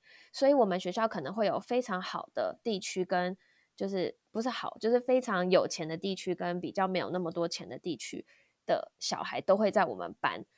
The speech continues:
所以那种差异性就会非常的明显。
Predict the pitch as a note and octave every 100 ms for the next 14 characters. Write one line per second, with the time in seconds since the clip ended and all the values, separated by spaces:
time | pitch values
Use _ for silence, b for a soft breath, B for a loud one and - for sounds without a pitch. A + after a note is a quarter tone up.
0 | _ - C4 A#3+ C4 A#3+ - - F#3 F#3+
1 | - G3 - F#3+ E3+ F3+ F3+ F#3 E3+ -
2 | - E3+ D3 C#3+ G#2+ D2+ - -